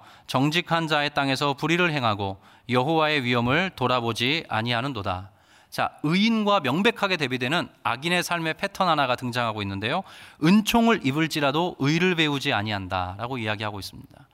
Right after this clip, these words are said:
하나님께서 무수한 삶의 은혜를 부어주셔도 악인은 깨닫지 못한다는 거죠. 제가 어렸을 때 자랐던 고향교회 원로 목사님께서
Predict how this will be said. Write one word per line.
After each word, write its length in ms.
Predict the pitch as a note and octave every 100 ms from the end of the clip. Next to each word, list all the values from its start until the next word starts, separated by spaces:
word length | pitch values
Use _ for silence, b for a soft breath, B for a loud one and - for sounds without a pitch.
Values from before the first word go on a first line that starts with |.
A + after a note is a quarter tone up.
| B B B
하나님께서 500 | - G#3+ G#3+ G3+ G#3
무수한 580 | F3+ B2+ E3+ B3 A#3+ G#3
삶의 440 | - G#3+ G#3+ G3+ C#3+
은혜를 260 | C3+ D3+
부어주셔도 720 | C3 B2+ C3 G#2+ G#2+ D#3+ A#2+ - b b
악인은 380 | G#2+ C3+ C3+
깨닫지 460 | C3+ F#3+ E3+ D3 C3+
못한다는 480 | A2 - B2 G#2 G2+
거죠. 200 | F#2 - - _ _ B B B
제가 520 | - C#3+ D3+ D3+ A2+ G#2+
어렸을 340 | B2 D#3 D#3
때 160 | D3 C#3
자랐던 520 | A#2+ A#2+ - D3+ B2
고향교회 480 | C3 C3 C#3+ C#3 C3
원로 280 | A2 B2+ C3+
목사님께서 720 | A2 B2 G#2+ G#2+ G2+ C#3